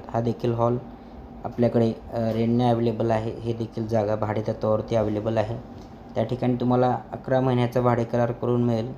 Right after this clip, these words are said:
आणि ह्या हॉललाच लागून आणखीन एक छोटंसं आपल्याकडे रेडी पोझिशनमधलं हे ऑफिस आहे, याला दहा हजार रुपये मंथली रेंट आहे.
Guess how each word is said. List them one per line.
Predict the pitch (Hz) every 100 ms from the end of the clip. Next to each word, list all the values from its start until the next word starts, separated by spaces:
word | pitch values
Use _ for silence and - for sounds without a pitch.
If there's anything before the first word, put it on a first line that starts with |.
| - - - - - -
आणि | 110 117 120 120 - - - - - - -
ह्या | 113 127 127
हॉललाच | 127 131 135 143 -
लागून | 135 117 120 - - - - -
आणखीन | 120 123 135
एक | 135 -
छोटंसं | - 135 135 131 135
आपल्याकडे | 123 123 123 117 - -
रेडी | - 123 131 139 - - -
पोझिशनमधलं | 131 123 117 123 123 117
हे | 117
ऑफिस | 117 117 - 131 -
आहे, | 117 127 - - - - - - -
याला | 120
दहा | 120 117 117
हजार | 127 135
रुपये | 127 135
मंथली | 135 131 123 139
रेंट | 135 127 127
आहे. | 123